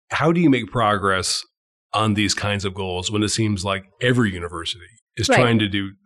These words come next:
Speaker 1: something relevant to their state employers, offering twenty-first century jobs, and are focusing basically on the same goals?
Speaker 2: I actually think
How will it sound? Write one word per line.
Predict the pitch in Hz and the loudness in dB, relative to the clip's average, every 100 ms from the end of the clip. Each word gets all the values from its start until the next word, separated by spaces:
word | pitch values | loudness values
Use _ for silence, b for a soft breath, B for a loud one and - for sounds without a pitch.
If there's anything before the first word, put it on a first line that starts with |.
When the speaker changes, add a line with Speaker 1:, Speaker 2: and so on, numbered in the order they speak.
| _ | _
Speaker 1:
something | - 147 123 113 92 98 - - | -2 2 2 2 -2 -8 -18 -8
relevant | 120 107 117 101 87 85 _ _ _ - | -4 0 2 2 -2 -12 _ _ _ -2
to | 120 | 0
their | 107 98 | 2 2
state | 92 120 107 | 0 0 0
employers, | 101 - 101 95 87 85 90 - | -2 -4 -8 -8 -10 -12 -10 -4
offering | 104 107 104 | -2 -2 -4
twenty-first | - 113 98 104 95 | -2 -2 -2 -2 0
century | 101 90 95 92 | -2 -2 -4 -4
jobs, | 90 85 82 92 - b b b b - | -4 -4 -4 -10 -14 b b b b -2
and | 120 | 0
are | |
focusing | 120 185 175 156 123 | 2 0 2 0 0
basically | 117 170 165 123 101 | 2 4 4 2 0
on | 92 | -2
the | 90 | -2
same | - 95 87 | -2 -4 -6
goals? | 92 82 - - _ _ _ _ _ | -10 -12 -12 -18 _ _ _ _ _
Speaker 2:
I | 277 | 0
actually | 269 285 302 330 285 262 - | 2 2 2 4 4 4 2
think | 247 220 220 - | 4 4 4 0